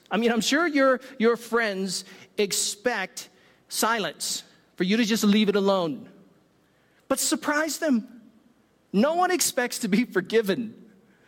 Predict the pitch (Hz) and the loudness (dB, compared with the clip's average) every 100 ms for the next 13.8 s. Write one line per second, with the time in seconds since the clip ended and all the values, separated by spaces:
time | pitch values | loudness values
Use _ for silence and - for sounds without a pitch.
0 | - - - - 214 339 370 254 - - | -20 -20 -14 -2 0 2 2 0 -2 -2
1 | 285 277 - 220 - 262 247 165 143 - | -4 -2 -2 -2 2 2 4 2 0 -4
2 | - - - 208 202 156 190 247 277 226 | -20 -20 -4 -4 -4 -4 0 2 2 2
3 | 240 254 220 262 277 262 - - - 147 | 0 0 -2 0 0 -2 -14 -20 -6 0
4 | 208 196 196 254 233 180 151 190 220 233 | 2 2 2 2 2 0 0 0 2 0
5 | 220 208 175 180 196 214 202 160 127 - | -2 0 2 2 2 0 -4 -8 -8 -16
6 | - _ _ _ _ _ _ _ _ _ | -20 _ _ _ _ _ _ _ _ _
7 | 190 - - - - - 339 339 - - | -4 0 0 0 -4 0 0 0 -2 0
8 | 277 294 - - 277 277 294 202 220 277 | 0 0 -2 -2 -4 -2 -4 0 0 0
9 | - 190 156 - - 208 202 226 269 262 | -2 -4 -6 -14 -6 -4 0 0 -2 -4
10 | 202 - - - 214 196 - 208 175 214 | -6 -8 -12 -4 -2 -2 -4 -4 -2 -2
11 | 240 202 190 190 - - 180 151 180 226 | 0 0 0 -2 -2 -4 -6 -2 -2 2
12 | 247 220 160 151 170 208 185 202 175 175 | 0 -2 -4 -4 -4 -4 -2 -4 -4 -6
13 | - - 175 160 160 123 117 | -8 -10 -8 -8 -6 -8 -10